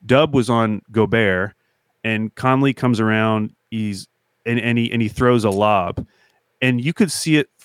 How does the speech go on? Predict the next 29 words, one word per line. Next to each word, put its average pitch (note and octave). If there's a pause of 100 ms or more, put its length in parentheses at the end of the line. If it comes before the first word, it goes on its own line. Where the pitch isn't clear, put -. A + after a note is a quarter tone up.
before E3+
he F3+
even C3 (540)
threw D#3
the C3
lob F#2
that B2
J-Dub A#2+
knew A2
what A2
was G2
about G2
to G2
happen. G2 (380)
J-Dub D3+
had D3
so -
much -
time A2
to, -
like, G#2+
plant B2+
his D3
feet, A2+ (360)
get C3
ready C3
for C3
that A#2
lob, G#2